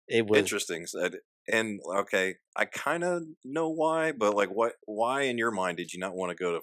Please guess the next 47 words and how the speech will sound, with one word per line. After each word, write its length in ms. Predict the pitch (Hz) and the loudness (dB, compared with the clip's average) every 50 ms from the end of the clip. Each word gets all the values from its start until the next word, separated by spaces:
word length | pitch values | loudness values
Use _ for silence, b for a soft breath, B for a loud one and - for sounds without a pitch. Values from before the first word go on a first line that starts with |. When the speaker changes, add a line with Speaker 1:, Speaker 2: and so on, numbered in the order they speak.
| - | -6
Speaker 2:
Fort 140 | - 87 85 85 | -8 -8 -6 -6
Knox, 200 | 80 78 76 _ | -6 -8 -8 _
Kentucky? 440 | - 80 - 87 82 80 - 113 107 - | -14 -8 -4 -4 -4 -4 -6 -10 -4 0
Speaker 1:
Oh, 200 | 180 135 104 95 | 2 2 2 2
man, 280 | 101 117 127 135 107 104 | 4 4 4 4 4 2
it 60 | 104 | 2
was 140 | 113 117 113 | 0 -2 -4
in 80 | - | -4
Kentucky. 580 | - - 135 120 151 160 214 - - 117 90 - - - - | -4 -2 2 6 6 6 6 6 2 -2 -4 -4 -4 -2 0
Speaker 2:
<laughs> 220 | 190 156 - - - 123 113 - 107 - B B B B B B B B B B B - | 0 0 2 2 2 2 2 2 0 -2 B B B B B B B B B B B 4
Speaker 1:
I'm 140 | 175 202 | 4 4
a, 360 | 185 170 151 190 180 175 165 B B B B - | 4 4 4 4 4 4 2 B B B B 4
I'm 140 | 165 185 160 190 | 4 6 8 6
a, 40 | 180 170 160 | 6 8 10
I'm 160 | 170 185 175 | 8 10 10
a 80 | 156 143 | 8 8
northerner. 640 | 143 151 160 196 220 185 147 135 107 104 98 101 | 10 10 10 12 12 10 10 8 6 6 6 8
I 120 | 107 135 156 | 10 10 8
Speaker 2:
Yeah, 60 | - | 10
Speaker 1:
thought 220 | 101 151 143 143 147 | 10 8 8 8 8
Speaker 2:
you're 0 | |
a 40 | 147 | 8
Speaker 1:
maybe 380 | 156 160 160 151 147 139 123 - | 8 8 8 8 6 4 4 0
Speaker 2:
big 80 | 90 87 | -2 0
Yankee, 420 | 92 101 110 104 - 92 85 - - - | 2 2 2 2 -2 -6 -8 -8 -6 2
Speaker 1:
Yeah, 220 | - 175 180 185 160 | 6 8 8 10 10
I'd 20 | 147 | 10
Speaker 2:
you 60 | 151 | 8
know? 60 | - | 8
Speaker 1:
be 140 | 170 160 151 | 8 8 8
a 60 | 139 | 6
Yankee 460 | 135 127 127 143 156 156 - 165 156 139 | 6 6 6 6 6 6 6 4 6 8
down 260 | 143 139 139 147 147 | 8 8 8 8 8
Speaker 2:
Right. 60 | 151 | 8
Speaker 1:
there 140 | 147 143 143 | 8 8 6
in, 120 | 135 147 - | 6 4 6
in 240 | 135 131 123 123 | 6 6 6 8
that, 260 | 123 127 131 139 143 - 127 | 8 8 8 8 6 4 0
in 100 | 120 110 | 2 4
the 100 | 110 107 | 4 6
rebel 340 | 104 120 131 131 127 135 131 | 8 10 10 10 10 6 4
state, 440 | 127 - - - 131 123 131 139 147 | 4 4 4 6 6 6 6 6 4
you 100 | 135 127 | 4 6
know, 220 | 117 117 120 131 127 | 8 8 10 10 8
and 160 | 113 113 120 | 8 8 8
I'll 120 | 123 123 120 | 6 6 6
be, 300 | 120 127 123 117 107 | 6 4 4 2 0